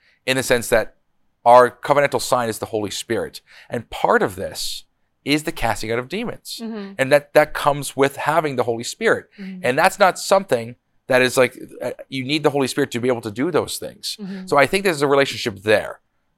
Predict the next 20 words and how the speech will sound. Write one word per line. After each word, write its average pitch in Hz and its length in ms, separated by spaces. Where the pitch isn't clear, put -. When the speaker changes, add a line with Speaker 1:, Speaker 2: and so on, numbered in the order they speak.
Speaker 1:
uh, 120 280
in 127 120
terms 131 200
of 110 120
the 117 80
new 120 220
covenant. - 440
But 127 200
again, 120 460
I 113 220
don't 127 240
think 110 320
it 107 120
was, 104 340
David 117 280
was 104 140
going 113 240
around, 107 320
this 117 120
is 110 140